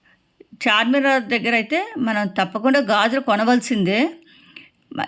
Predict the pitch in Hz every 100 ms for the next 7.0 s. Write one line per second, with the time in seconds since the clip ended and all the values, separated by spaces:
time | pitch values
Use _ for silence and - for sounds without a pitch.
0 | 247 240 262 254 381 359 262 254 196 190
1 | 247 269 285 302 302 320 240 240 269 302
2 | 269 254 214 208 254 254 247 214 202 262
3 | 277 269 254 - 240 233 269 233 320 -
4 | - - - _ 226 240 - 233 285 277
5 | 277 254 220 202 - 294 339 - _ -
6 | 180 233 247 294 277 226 220 202 269 -